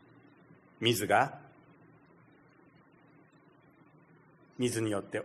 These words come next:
覆い尽くされていったのでした。彼らは、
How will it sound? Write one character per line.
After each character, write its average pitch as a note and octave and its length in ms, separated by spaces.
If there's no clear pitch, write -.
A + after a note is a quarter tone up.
覆 A#2+ 160
い A#2+ 60
尽 - 160
く - 60
さ A#2 180
れ G#2 80
て B2+ 140
い A#2+ 60
っ B2 40
た B2 100
の G#2 100
で - 80
し - 120
た。 - 100
彼 D3 200
ら A2+ 120
は、 C3 320